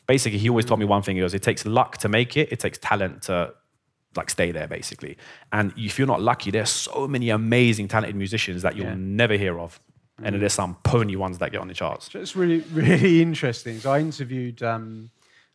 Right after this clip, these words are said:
Speaker 2: Levi Roots recently, and he talked about combining music with food.
Speaker 1: Mm-hmm.
Speaker 2: And the key to his success was to combine the music and the food together, exactly what you just said in terms of music with dentistry,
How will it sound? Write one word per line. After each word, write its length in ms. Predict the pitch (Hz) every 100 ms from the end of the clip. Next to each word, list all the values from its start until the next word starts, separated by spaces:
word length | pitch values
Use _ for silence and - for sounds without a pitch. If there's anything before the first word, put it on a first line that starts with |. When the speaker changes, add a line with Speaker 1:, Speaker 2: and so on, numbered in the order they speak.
| -
Speaker 2:
Levi 380 | 131 147 127 123
Roots 400 | 120 135 123 -
recently, 720 | 107 104 - 101 98 101 95 -
and 160 | 135 127
he 160 | 147 151
talked 340 | - 139 123
about 320 | 120 117 110
combining 680 | - 120 117 120 117 110 113
music 680 | 135 127 127 110 107 98 _
with 120 | 110 104
food. 520 | - 139 104 98 -
Speaker 1:
Mm-hmm. 220 | 110 147 175 _
Speaker 2:
And 200 | - 117
the 80 | 117
key 300 | - 180 160
to 140 | 147 123
his 140 | 113
success 560 | - - - 147 113 -
was 140 | 113
to 80 | -
combine 520 | 104 120 123 123 123
the 80 | 120
music 500 | 117 123 120 113 107 -
and 200 | 123 110
the 60 |
food 300 | 104 123 110
together, 560 | 104 113 143 107 92 101 _ _ -
exactly 400 | 117 117 143 127
what 160 | 113 104
you 120 | 127
just 260 | 117 107 -
said 200 | 107 110
in 80 |
terms 360 | 113 131 120 107
of 100 | 107
music 400 | 117 127 113 104
with 140 | 110
dentistry, 760 | 127 131 123 98 - 107 107 123